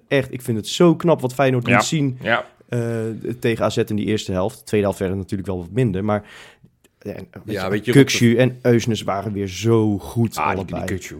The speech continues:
Speaker 3: Kukçu was echt goed.
Speaker 2: Och, ik vond
Speaker 3: Op twee
Speaker 2: Kluivert
Speaker 3: momentjes
Speaker 2: zo goed.
Speaker 3: na, twee momentjes na, maar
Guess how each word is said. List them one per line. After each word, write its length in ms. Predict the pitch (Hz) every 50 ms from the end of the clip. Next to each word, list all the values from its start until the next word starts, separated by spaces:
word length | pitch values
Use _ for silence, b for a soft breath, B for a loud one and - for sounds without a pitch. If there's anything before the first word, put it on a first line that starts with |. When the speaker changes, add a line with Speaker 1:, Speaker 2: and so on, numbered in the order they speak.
| 78 - -
Speaker 3:
Kukçu 280 | - 151 156 - 165 147
was 200 | 131 127 127 -
echt 140 | - 170 -
goed. 120 | - 131 92
Speaker 2:
Och, 400 | 92 85 85 85 - - - - B B B B B B B B B B
ik 120 | B -
vond 120 | - - -
Speaker 3:
Op 60 | -
twee 120 | - 196
Speaker 2:
Kluivert 300 | 208 - 190 180 180 175 -
Speaker 3:
momentjes 120 | - - 127 131
Speaker 2:
zo 60 | 143 135 156
goed. 100 | 202 214
Speaker 3:
na, 100 | - - _ _ _
twee 200 | - - 160 160
momentjes 420 | 156 151 151 156 151 139 143 131 127
na, 240 | 139 135 139 151
maar 520 | 160 151 143 139 139 135 131 131 131 127